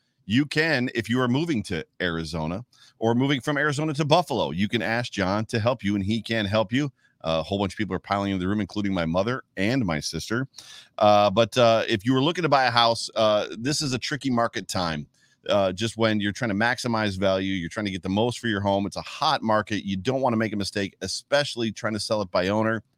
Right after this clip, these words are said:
Now is not the time to do that. If you're looking to sell your house, buy a house, call John and his team. They are the best. Seven one six, five seven zero, three two nine eight. The number again, seven one six, five seven zero, three two nine eight. You can also reach John on his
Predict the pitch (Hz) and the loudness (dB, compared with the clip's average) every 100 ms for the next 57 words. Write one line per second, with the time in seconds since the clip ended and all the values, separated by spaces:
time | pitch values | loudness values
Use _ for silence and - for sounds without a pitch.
0 | - 92 95 82 95 117 117 98 104 101 | -4 0 2 2 2 2 0 -2 2 2
1 | 92 90 87 85 - - - - 107 131 | 2 4 4 2 -4 -20 -20 -2 0 0
2 | 120 135 120 107 117 107 - - - 143 | 0 2 2 4 6 4 0 -8 0 6
3 | 127 123 120 113 - - 117 104 104 104 | 6 6 4 4 0 0 2 2 2 2
4 | 98 92 - 95 90 104 92 95 92 - | 0 -2 -2 0 2 2 2 2 0 -2
5 | - 127 113 - 95 - - _ _ _ | -2 0 0 0 -4 -6 -14 _ _ _
6 | 165 156 127 120 104 98 95 90 123 110 | 4 4 2 0 0 0 0 -2 -4 -2
7 | 113 104 95 117 113 _ 92 92 90 87 | 0 2 2 0 -2 _ -2 0 0 -2
8 | 107 98 92 - 120 - 101 92 98 92 | -2 -2 -2 -2 -4 0 0 0 -2 -4
9 | 98 95 - 127 - 107 98 95 139 143 | -2 -2 -2 -4 -2 -2 0 2 2 0
10 | _ _ _ _ 101 101 - 101 98 - | _ _ _ _ 0 2 2 0 0 0
11 | 95 95 95 - 87 85 | 0 2 0 0 0 0